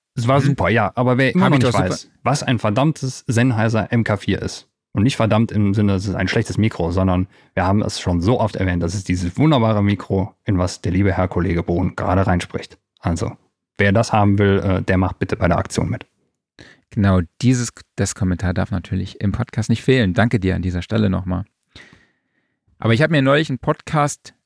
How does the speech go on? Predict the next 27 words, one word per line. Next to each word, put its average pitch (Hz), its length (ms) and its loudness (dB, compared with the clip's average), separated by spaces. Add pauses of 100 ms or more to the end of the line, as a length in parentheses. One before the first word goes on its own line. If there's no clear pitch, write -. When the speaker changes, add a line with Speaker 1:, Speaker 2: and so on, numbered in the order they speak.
Speaker 2:
angehört 143 440 2
zum 131 200 -2
Thema 131 320 0
Podcasting 120 800 -2
und 104 160 -2
hab 117 100 -4
dann 117 320 0
gel-, 107 220 0 (240)
mir 113 160 0
nochmal 110 260 0
Tipps - 260 -6
angehört, 113 440 0
wie 131 380 -4
man 135 420 0 (280)
Eigenwerbung 117 760 2
reinbringt, 117 920 -2 (180)
ohne 156 460 0 (340)
den 113 100 2
Zuhörer 135 640 0 (380)
zu - 180 -2
nerven. 104 480 0
Und 90 120 -8
ich 98 80 -14
fand, 135 360 -4 (1120)
sag 117 200 2
doch 123 80 2
mal, 98 280 0